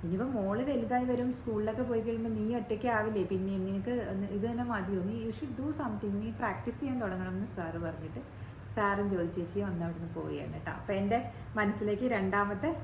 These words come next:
മുള വീണു, എന്ത്, ജോലി കിട്ടണം, ജോലിക്ക് പോണം, അതും വക്കീൽ പ്രാക്ടീസ് തന്നെ ചെയ്യണം എന്നുള്ളത്. ഞാൻ അടുത്ത കഥ, ഇതിൻ്റെ നെക്സ്റ്റ്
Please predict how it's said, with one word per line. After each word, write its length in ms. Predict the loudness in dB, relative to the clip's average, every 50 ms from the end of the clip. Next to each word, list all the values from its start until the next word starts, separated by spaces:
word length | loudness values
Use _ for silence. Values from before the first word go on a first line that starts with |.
| -8 -10 -10 -12 -10 -8 -2 2
മുള 120 | 4 6 6 6 6
വീണു, 200 | 4 2 2 0 -2 -2 -2
എന്ത്, 200 | 0 2 2 2 2 0 -2 -4 -4 0 2
ജോലി 220 | 4 4 4 4 4 2
കിട്ടണം, 280 | 0 0 0 0 0 0 -2 -2 -2 0
ജോലിക്ക് 340 | 2 2 2 2 2 0 0 0
പോണം, 260 | 0 -2 0 0 -2 -2
അതും 160 | -2 0 0 0
വക്കീൽ 280 | 0 0 0 -2 -2 0 -2
പ്രാക്ടീസ് 300 | -2 -2 0 -2 -2 -2 -2
തന്നെ 160 | -4 -4 -4 -4 -4
ചെയ്യണം 220 | -4 -4 -4 -6
എന്നുള്ളത്. 280 | -6 -6 -6 -8 -8 -10 -10 -10 -10 -10 -10 -12 -12 -14 -14 -12 -6 -2
ഞാൻ 100 | 0 2 2
അടുത്ത 220 | 2 2 2 0 0 2 2
കഥ, 180 | 2 4 4 2 2 2 -2 -6 -10 -12 -10 -4 -4 -2
ഇതിൻ്റെ 260 | 0 0 2 2 0 0 0 0 0 0
നെക്സ്റ്റ് 320 | 0 -2 -4 -4 -2 0